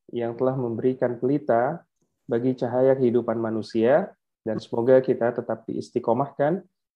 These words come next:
untuk senantiasa mengikuti sunnah-sunnah beliau sallallahu alaihi wasallam hingga bertemu dengan beliau di telaga.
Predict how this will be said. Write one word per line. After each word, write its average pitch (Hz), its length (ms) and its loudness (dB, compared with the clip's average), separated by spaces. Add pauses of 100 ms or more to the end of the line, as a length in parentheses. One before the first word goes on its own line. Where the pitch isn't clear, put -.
untuk 113 240 -4
senantiasa 117 560 0
mengikuti 123 800 0
sunnah-sunnah 110 560 -6
beliau 120 400 2
sallallahu 110 640 0
alaihi 107 160 -4
wasallam 113 560 -2 (400)
hingga 117 240 2
bertemu 120 400 -2
dengan 110 160 -4
beliau 110 320 0
di 117 80 -2
telaga. 95 480 -4